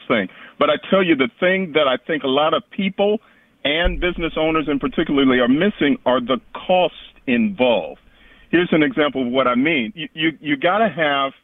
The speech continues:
at least three things working for you if you wanna call your success in, call yourself a success in business.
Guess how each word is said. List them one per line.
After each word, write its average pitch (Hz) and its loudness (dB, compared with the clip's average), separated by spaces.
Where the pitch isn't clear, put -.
at 131 -2
least 190 -2
three 180 -2
things 151 -2
working 139 0
for 123 2
you 120 4
if 131 0
you 135 2
wanna 123 2
call 139 0
your 127 2
success - -4
in, 131 -2
call 143 2
yourself 127 0
a 110 -14
success 123 -4
in 117 -2
business. 117 -4